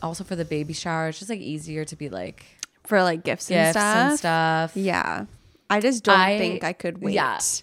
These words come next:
Speaker 1: I, I commend you if you can wait till, like, you're literally giving birth, but I just feel like I'm so impatient. I'd be like, "No."
Speaker 2: Yeah.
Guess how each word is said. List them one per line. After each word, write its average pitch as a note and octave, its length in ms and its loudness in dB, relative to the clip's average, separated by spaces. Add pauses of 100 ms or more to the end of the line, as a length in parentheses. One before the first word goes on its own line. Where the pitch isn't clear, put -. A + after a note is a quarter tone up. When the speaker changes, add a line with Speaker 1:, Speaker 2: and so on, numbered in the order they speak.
Speaker 1:
I, G3+ 220 0
I F#3+ 60 0
commend F#3 380 -4
you G#3+ 120 -2
if F3+ 120 -6
you F#3 60 -8
can E3+ 180 -8
wait D3 220 -6
till, G3 200 -4
like, D3+ 280 -4
you're D#3 140 -6
literally D3 260 -6
giving D3+ 300 -8
birth, D3+ 460 -4
but E3+ 220 -4
I D3+ 160 -6
just F#3+ 180 -12
feel B3 140 -10
like A3+ 200 -8
I'm D3+ 360 -8
so C#3+ 280 -4
impatient. D#3 500 -6
I'd D#3 120 -4
be D3+ 100 -4
like, - 200 -14
"No." - 140 -18 (500)
Speaker 2:
Yeah. D#3 360 -4